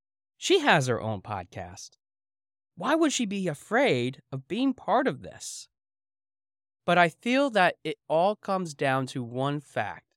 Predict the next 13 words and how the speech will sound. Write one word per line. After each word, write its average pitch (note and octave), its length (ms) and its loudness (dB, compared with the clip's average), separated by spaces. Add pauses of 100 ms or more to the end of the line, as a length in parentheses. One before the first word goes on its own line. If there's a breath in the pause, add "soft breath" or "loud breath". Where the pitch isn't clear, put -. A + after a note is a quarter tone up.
(1000)
It's - 260 0
that G#3 280 4
sometimes E3+ 800 0 (100)
when D#3+ 140 -2
we F#3+ 140 2
have E3 280 -2
those E3 200 -6
unconscious C#3+ 680 -6
biases D3+ 720 -4
happening E3+ 640 -4
in D#3 140 -2
our A#2+ 100 -2
lives, A2+ 600 -2